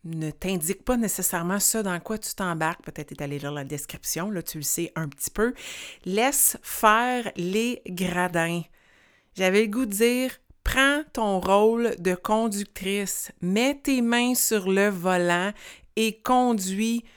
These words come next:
ton bolide. Laisse faire le siège des gradins, arrête d'être une spectatrice de ta vie et puis passe à l'action. C'est de ça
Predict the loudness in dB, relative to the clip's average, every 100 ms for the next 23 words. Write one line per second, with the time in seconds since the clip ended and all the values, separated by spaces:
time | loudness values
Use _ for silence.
0 | _ _ _ _ -4 0 2 0 -6 -8
1 | 0 2 4 4 2 0 -8 -10 _ -8
2 | -2 0 0 -2 0 0 0 0 -2 -2
3 | -2 -2 -2 -2 -2 -4 -2 -4 -2 -4
4 | -4 -2 -2 -4 -4 -4 -4 -6 -4 -4
5 | -4 -10 -10 -6 -4 -4 -4 -6 -6 -4
6 | -6 -6 -10 -6 -4 -2 -2 -2 -2 -2
7 | 0 -2 -2 -2 -4 -6 -10 -12 -6 -6
8 | -6 -4 0 0 0 0 -2 -2 -2 -2
9 | -4 -6 -2 -2 -4 -10 _ _ _ _
10 | _ _ _ -10 -4 0 2 0 2 0